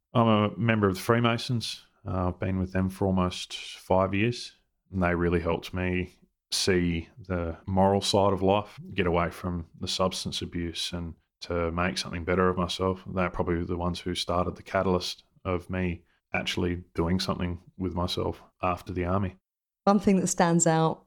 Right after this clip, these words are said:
Speaker 2: really strongly with, with what you've had to say, Kane, is how you talk about it was important for you to move on from that perception that if you have P T S D, that somehow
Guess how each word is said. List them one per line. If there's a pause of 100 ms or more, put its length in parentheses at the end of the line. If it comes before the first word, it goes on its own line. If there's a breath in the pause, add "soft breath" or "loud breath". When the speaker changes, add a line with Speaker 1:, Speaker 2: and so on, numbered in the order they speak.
Speaker 2:
really
strongly
with, (160)
with
what
you've
had
to
say,
Kane,
is
how
you
talk
about (160)
it
was
important
for
you
to
move
on
from
that
perception
that (160)
if
you
have
P
T
S
D,
that
somehow